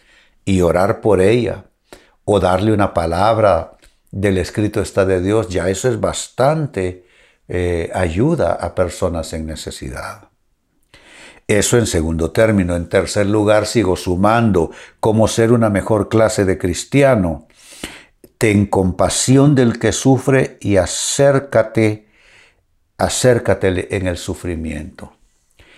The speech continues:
Compasión por el que sufre y acercarse a él en el sufrimiento.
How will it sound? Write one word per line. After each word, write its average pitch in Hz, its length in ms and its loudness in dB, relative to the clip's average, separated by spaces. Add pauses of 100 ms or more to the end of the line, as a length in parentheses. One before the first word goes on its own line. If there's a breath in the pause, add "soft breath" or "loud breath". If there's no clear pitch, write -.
(280 soft breath)
Compasión 127 880 2
por 98 160 2
el 87 160 -2
que 82 180 -4
sufre 127 680 -4 (500 soft breath)
y 98 160 2
acercarse 117 1160 0
a 98 160 2
él 113 440 2
en 90 180 -2
el 85 140 -2
sufrimiento. 80 1120 -10